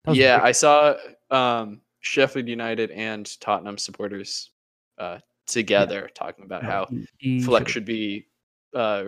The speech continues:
Speaker 2: retroactively suspended. Um,
Speaker 1: Yeah, that was not on, not on at all. That was, he, yeah, so he, he stamped on Lo Celso's face, um, basically, and, uh,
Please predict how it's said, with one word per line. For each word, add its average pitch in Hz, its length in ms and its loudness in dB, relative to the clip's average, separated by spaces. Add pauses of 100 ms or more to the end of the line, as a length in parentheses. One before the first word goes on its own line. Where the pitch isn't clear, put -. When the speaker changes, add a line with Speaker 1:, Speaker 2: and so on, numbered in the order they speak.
Speaker 2:
retroactively 101 720 -6
suspended. - 680 -12 (320)
Um, - 200 -20
Speaker 1:
Yeah, 64 300 -12 (320)
that 143 160 4
was 131 400 2
not 135 220 -2
on, 117 340 -8 (180)
not 127 140 -6
on 123 120 -8
at - 200 -12
all. 113 120 -6
That 117 160 -6
was, 127 320 -8 (1040)
he, 156 200 2
yeah, 147 220 6
so 139 160 2
he, 143 180 6
he 139 140 4
stamped 135 300 2
on 127 100 0
Lo 117 60 -2
Celso's 117 400 -4
face, - 500 -8
um, 65 500 -14 (920)
basically, 135 540 -6
and, 117 380 -4
uh, 113 540 -2